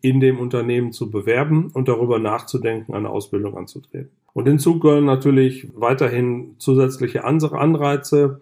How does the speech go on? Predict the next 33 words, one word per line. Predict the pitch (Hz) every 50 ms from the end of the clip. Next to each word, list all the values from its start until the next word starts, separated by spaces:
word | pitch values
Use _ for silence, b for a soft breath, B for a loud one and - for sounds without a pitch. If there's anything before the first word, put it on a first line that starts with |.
| _ _ _
für | - 139 135
die | 131 135 113
Aufnahme | 110 127 127 127 - 127 120 120 123 120 120 117
einer | 117 120 120 113
Beschäftigung | 117 110 - - 120 117 - - 110 107 107 113 110 110 110 107 - - _ _ _
durch | - 120 123 131 131 131 131
flexible | - - 113 107 110 - 143 135 127 131
Arbeitszeitmodelle, | 139 143 151 151 139 135 135 - - 127 123 123 131 139 131 120 120 120 123 120 120 120 120 117 117 _ _ _ _
aber | - 101 117 120 120
auch | 135 131
um, | 131 127 123 127 120 123
durch | 131 131 131 131
die | - 123
Einstellung | - 117 123 127 - - 131 117 117 117 113 110
von | - - 113 107 107 107
zugewanderten | - 165 160 160 147 139 139 139 - 131 131 131 117
Fachkräften | - - 123 120 - - - 131 120 120 - - - 120 120 113 110 _ _ -
dieses | 117 120 135 135 135
ganze | 131 117 113 117 131 -
Thema | - 123 123 120 117 113
zu | 113 - 120
erleichtern, | 110 107 104 107 107 107 - - 107 107
um | - 110 110 110 110 107
die | 104 104 101 101 101 104 b b b _ _
Ausbildung | - 110 120 127 131 - 123 117 117 117 113 113 113 110 110 - - _
in | - 127 131
den | 123 110 107
Unternehmen | 107 107 117 110 104 107 107 107 104 104
möglichst | 107 123 131 135 - 127 -
variabel | 113 107 104 107 107 104 101 104 110 107 110 107 107 101 104 - _ _ _
und | - 104 107 107 107 - _ _
breit | - - 95 95 98 95 - - -
aufzustellen. | - - 92 101 - - - - - - - - -